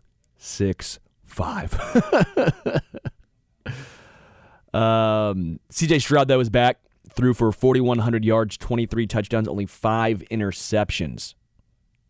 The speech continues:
The reason why I like the Texans so much is I think Joe Flacco is gonna get a little too greedy in this game.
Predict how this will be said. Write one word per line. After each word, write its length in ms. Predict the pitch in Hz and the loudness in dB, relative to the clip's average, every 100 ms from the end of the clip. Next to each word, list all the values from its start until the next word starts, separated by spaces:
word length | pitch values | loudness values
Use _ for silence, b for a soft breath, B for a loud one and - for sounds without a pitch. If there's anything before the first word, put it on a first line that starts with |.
| _ _ B B 135 | _ _ B B -2
The 100 | 131 | 2
reason 240 | 190 240 196 | 2 4 2
why 140 | 170 | 4
I 40 | |
like 280 | 156 151 127 | 4 2 -2
the 500 | 117 131 123 117 107 - | 2 4 4 2 0 0
Texans 400 | 139 135 139 123 | 0 2 0 2
so 100 | 117 | 2
much 220 | 120 110 | 2 2
is 100 | 110 | 0
I 60 | |
think 180 | 110 127 | 0 -2
Joe 240 | 107 127 120 | 2 4 4
Flacco 460 | 120 117 117 123 | 2 2 4 2
is 80 | 120 | 2
gonna 160 | 113 104 | 0 2
get 160 | 107 | 2
a 20 | |
little 180 | 117 117 | 2 0
too 240 | - 120 107 | 2 2 2
greedy 560 | 98 107 110 104 95 | 2 2 2 2 0
in 120 | 95 | 0
this 160 | 92 87 | -2 -4
game. 320 | 92 78 73 | -6 -6 -10